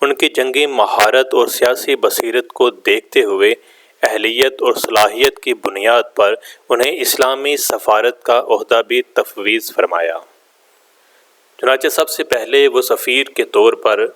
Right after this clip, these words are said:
عمان کے حاکم جعفر کے پاس بھیجے گئے۔ جانے سے پہلے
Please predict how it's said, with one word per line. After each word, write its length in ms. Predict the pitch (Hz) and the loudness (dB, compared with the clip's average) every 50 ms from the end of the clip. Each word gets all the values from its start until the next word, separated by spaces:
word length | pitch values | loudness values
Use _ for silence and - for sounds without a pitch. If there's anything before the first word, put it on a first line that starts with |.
| _ _ _ _ _ - | _ _ _ _ _ 0
عمان 340 | 120 113 117 123 135 139 135 | 2 2 4 2 2 0 -2
کے 160 | - 143 131 | 0 0 0
حاکم 580 | - 113 110 110 120 - - 131 123 120 113 - - _ _ _ _ _ - | 2 2 0 0 0 -2 -2 -2 -2 -2 -6 -14 -18 _ _ _ _ _ -14
جعفر 400 | 117 117 123 123 123 - 143 135 | -2 0 0 0 2 2 0 -2
کے 180 | 131 - 139 127 | 0 2 0 0
پاس 360 | 104 - 110 110 117 - - | 2 2 2 2 2 -2 -6
بھیجے 400 | 104 104 101 98 95 92 90 87 | -6 -4 -4 -2 -2 -2 -4 -4
گئے۔ 180 | 87 85 82 82 _ _ _ _ _ _ _ _ _ _ _ _ _ _ _ _ - _ _ _ _ _ _ _ _ _ _ - 123 | -6 -8 -8 -10 _ _ _ _ _ _ _ _ _ _ _ _ _ _ _ _ -20 _ _ _ _ _ _ _ _ _ _ -6 0
جانے 240 | - 123 135 151 156 | 0 0 2 2 0
سے 140 | - - | -2 0
پہلے 360 | 165 156 151 147 147 160 165 | 0 0 -2 0 0 0 0